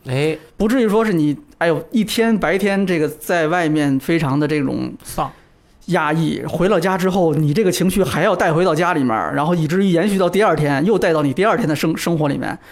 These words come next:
Speaker 2: 你可以通过游戏把它释放出去。
Speaker 1: 嗯。
Speaker 2: 哎，我觉得这个是起到一个比较好的作用。
Speaker 1: 对。然后这个娱乐娱乐嘛，entertainment，它就是为了让你缓解一些其他的东西。
Speaker 2: 嗯。
Speaker 1: 但是如果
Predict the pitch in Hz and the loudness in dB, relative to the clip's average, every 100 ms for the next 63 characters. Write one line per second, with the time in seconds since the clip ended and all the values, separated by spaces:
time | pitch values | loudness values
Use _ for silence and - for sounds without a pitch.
0 | - - 202 359 339 285 285 180 254 151 | -20 -8 -4 0 0 2 2 2 0 -2
1 | 143 180 330 156 131 127 120 110 101 95 | -2 -2 0 0 -4 -6 -10 -10 -12 -14
2 | 92 - - - 143 - _ - 151 233 | -18 -20 -14 -8 -8 -8 _ -4 0 0
3 | 262 320 160 - 147 - - 156 156 170 | 0 0 0 -2 -4 -6 -6 -4 -2 0
4 | 190 165 202 - - - 170 175 117 113 | -2 -2 -4 -6 -8 -6 -4 -2 -4 -4
5 | 131 117 98 95 - _ - 131 160 220 | -2 -2 -2 -6 -14 _ -8 -4 0 0
6 | 208 202 131 123 127 196 262 143 110 113 | 0 -2 -2 -4 -2 0 2 0 0 0
7 | 107 104 92 127 147 - 185 143 101 - | 0 -2 -4 -6 -8 -6 -4 -4 -6 -16
8 | 180 180 285 151 139 208 247 127 107 117 | -10 -4 -2 -2 -2 0 0 0 -2 -2
9 | 107 95 87 87 120 135 - - 95 123 | -4 -6 -8 -12 -16 -20 -12 -6 -2 0
10 | 117 92 95 98 107 101 101 - 107 101 | 0 -2 -4 -4 -2 0 -2 -4 -6 -4
11 | 143 156 147 107 101 98 98 - 208 139 | -4 -2 -2 -2 -6 -8 -8 -4 -2 -2
12 | 170 139 160 233 127 92 90 | -2 0 0 -2 -2 -4 -6